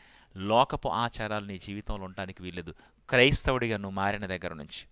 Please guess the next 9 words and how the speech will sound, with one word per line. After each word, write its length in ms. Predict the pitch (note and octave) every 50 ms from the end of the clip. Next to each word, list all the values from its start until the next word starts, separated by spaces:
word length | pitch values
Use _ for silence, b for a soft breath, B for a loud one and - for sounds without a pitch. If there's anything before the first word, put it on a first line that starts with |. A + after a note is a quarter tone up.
| _ _ _ _ _ _ _ _ - _ - _ _ _ _ _ _ -
ఆ 100 | E2+ F#2
రోజు 200 | F#2 G2 A#2 B2+
ఇస్రాయిల్ 440 | B2 - - C#3 D3 E3 F3+ F3 D#3
అదే 140 | B2+ A#2+ D#3+
చేశారట. 500 | E3 D#3 D3 C#3 - C3+ A#2 G#2 G2 - B B B B B B B B B
వారు 320 | - A#2 C3+ D#3 F#3 G#3 F#3+
పూర్వపు 560 | - - - E3 F3 G#3 A#3+ B3+ B3+ B3+ B3+
మర్యాదను 520 | A#3+ A#3+ A#3 A#3+ A#3 A#3 A3+ A3 G#3+ F#3
అనుసరిస్తూ, 800 | C3 A#2+ B2 - F3 E3+ E3+ D#3+ - - - F3+ G3+ B3 D4 C#4+